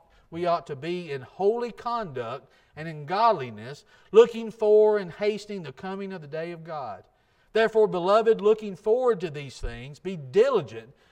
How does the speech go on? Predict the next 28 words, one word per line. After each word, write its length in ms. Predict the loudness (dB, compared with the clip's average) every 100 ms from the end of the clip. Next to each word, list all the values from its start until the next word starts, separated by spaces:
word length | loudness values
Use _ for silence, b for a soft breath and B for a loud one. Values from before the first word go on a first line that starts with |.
| b
to 80 | -8
be 100 | -8
found 380 | -6 -4 -4 -4
by 160 | -4 -6
Him 360 | -10 -10 -10
in 140 | -12 -16
peace, 640 | -14 -10 -10 -12 -16 _ b b
without 300 | -4 -4 -4
spot 580 | -10 -6 -4 -2 -4 -8 _
and 160 | -16 -10
blameless, 640 | -8 -8 -10 -16 -18 -20 _ b b b
and 140 | -14 -14
consider 460 | -6 -2 0 0
that 140 | -2 -6
the 100 | -6
long-suffering 800 | -2 -2 -4 -6 -6 -6 -10 -10
of 180 | -10
our 200 | -8 -8
Lord 500 | -4 -2 0 -2 -4 -14 b b _
is 520 | -12 -8 -8 -10 -20 _ _
salvation." 880 | -14 -10 -10 -10 -10 -12 -14 -20 _ _ _ _ _ _ _ _ _ _ _ _ _
The 100 | -18
long-suffering 720 | -12 -10 -10 -10 -12 -12 -12 -16
of 120 | -12
our 160 | -12 -10
Lord 500 | -10 -8 -8 -10 -14 _ _
is 280 | -14 -14 -14
salvation. 640 | -14 -14 -14 -16 -16 -20